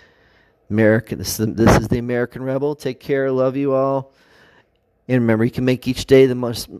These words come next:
each year, each your life the best possible and the best nation possible. And most of all, also to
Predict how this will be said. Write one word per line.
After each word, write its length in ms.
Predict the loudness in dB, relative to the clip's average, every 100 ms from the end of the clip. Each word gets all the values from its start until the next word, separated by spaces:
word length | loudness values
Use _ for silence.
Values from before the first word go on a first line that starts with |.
| -20
each 300 | -14 -12 -8
year, 320 | -2 2 2 0
each 200 | -4 -8
your 120 | -6
life 300 | -4 -6 -8
the 80 | -8
best 220 | -10 0
possible 460 | 4 4 2 0
and 100 | 0
the 60 | 0
best 300 | 0 0 0
nation 340 | -4 -4 -6
possible. 720 | 0 2 2 0 -2 -2 -4 _ _ _ _ _
And 180 | 0 0
most 280 | 0 0 0
of 80 | 4
all, 220 | 4 4
also 260 | 4 2 0
to 400 | -2 -2 -4